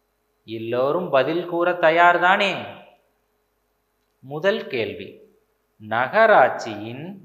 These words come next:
பணிக்காலம் எத்தனை ஆண்டுகள்? நகராட்சியின் பணிக்காலம் எத்தனை ஆண்டுகள்? சரியாக சொன்னீர்கள் மாணவர்களே.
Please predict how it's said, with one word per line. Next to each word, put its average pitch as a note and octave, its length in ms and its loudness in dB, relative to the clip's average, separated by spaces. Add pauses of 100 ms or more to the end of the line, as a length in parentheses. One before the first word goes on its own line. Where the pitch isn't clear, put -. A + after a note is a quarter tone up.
(600)
பணிக்காலம் A#2+ 1300 -2 (260)
எத்தனை E3+ 1000 -6 (140)
ஆண்டுகள்? B2 880 -4 (1900)
நகராட்சியின் A#2 1200 0 (540)
பணிக்காலம் A#2+ 1200 -2 (220)
எத்தனை F3 840 -6
ஆண்டுகள்? A#2 920 -6 (1700)
சரியாக C#3 800 2
சொன்னீர்கள் B2+ 520 -8
மாணவர்களே. C3 1080 -4